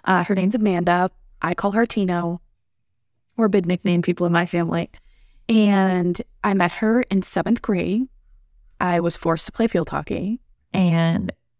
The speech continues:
it was, like, the dreaded part where people said, where the coach was like, "Okay, partner up with somebody," and everyone had partners. And I was standing there, like, wanting to cry 'cause I was, like, shy back then and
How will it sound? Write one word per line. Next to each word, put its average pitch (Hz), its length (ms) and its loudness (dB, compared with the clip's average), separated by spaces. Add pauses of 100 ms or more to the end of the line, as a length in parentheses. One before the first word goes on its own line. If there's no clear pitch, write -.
(260)
it 190 100 2
was, 165 140 0
like, 170 140 -2
the 180 60 -2
dreaded 165 400 0
part - 380 -4
where 175 140 0
people - 360 -4
said, 170 480 -4 (100)
where 185 120 0
the 151 100 -2
coach 156 260 -2
was 160 140 0
like, 165 140 -4
"Okay, - 180 0
partner 170 340 -2
up 160 100 -2
with 165 120 -6
somebody," 190 240 2
and 180 120 0
everyone 170 280 -2
had 175 120 -2
partners. 165 460 -2
And - 100 -2
I 165 120 -2
was 87 120 -6
standing - 360 -2
there, 95 200 -2
like, 95 380 -6 (480)
wanting 165 360 0
to - 100 -8
cry 143 360 0
'cause - 140 -4
I 170 100 0
was, 165 200 -4
like, 165 180 -2
shy 135 320 -4
back 156 240 -4
then 165 240 0
and - 240 -4